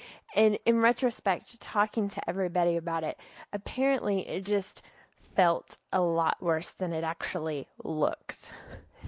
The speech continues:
Thank God, 'cause, I mean, I'm serious. I was like, "I can't breathe in here." And I thought I was being choked.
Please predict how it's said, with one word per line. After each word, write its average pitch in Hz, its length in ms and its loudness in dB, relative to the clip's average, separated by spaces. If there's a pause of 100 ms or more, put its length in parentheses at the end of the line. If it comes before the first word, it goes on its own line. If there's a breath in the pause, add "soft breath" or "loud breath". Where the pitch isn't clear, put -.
(140 loud breath)
Thank 170 280 -2
God, 139 400 -2
'cause, - 220 -10
I 165 100 -2
mean, 156 340 -8 (160)
I'm 185 260 -2
serious. 151 720 -6
I 165 340 -2 (180)
was 165 240 -6
like, 151 280 -2
"I 269 120 -6
can't 196 420 0
breathe 202 340 2
in 180 140 0
here." 151 320 -8 (800 soft breath)
And 190 200 -4
I 175 60 -4
thought 175 180 -4
I 175 40 0
was 175 140 -2
being 170 260 -6
choked. - 500 -2